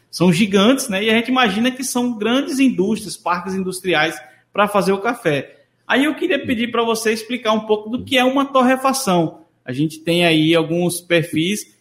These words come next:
né, sobretudo nesse perfil mais artesanal, né, de menor porte. Queria que você explicasse como é, o que é e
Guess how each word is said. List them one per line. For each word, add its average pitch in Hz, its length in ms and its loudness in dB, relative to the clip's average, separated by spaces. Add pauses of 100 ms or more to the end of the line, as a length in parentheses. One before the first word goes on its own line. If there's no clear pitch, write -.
(160)
né, 151 80 -4
sobretudo 190 500 2
nesse 202 220 -2
perfil 175 260 -2
mais 175 200 0
artesanal, 147 1120 0
né, 143 120 -4
de 143 140 -4
menor 156 320 2
porte. 202 360 0 (260)
Queria 226 120 -6
que 226 40 -12
você 254 200 0
explicasse 254 540 -2
como 208 140 -2
é, 214 100 0
o 208 160 -4
que 233 160 0
é 214 120 4
e 233 60 0